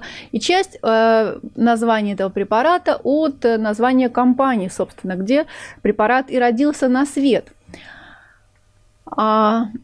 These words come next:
объём испытаний инвитро, то есть каждое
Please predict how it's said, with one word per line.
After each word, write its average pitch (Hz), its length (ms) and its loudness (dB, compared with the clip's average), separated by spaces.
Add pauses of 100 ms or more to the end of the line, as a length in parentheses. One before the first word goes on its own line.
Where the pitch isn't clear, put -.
(140)
объём 262 500 0
испытаний 294 720 0
инвитро, 269 460 4
то 233 80 0
есть 247 120 -2
каждое 254 520 2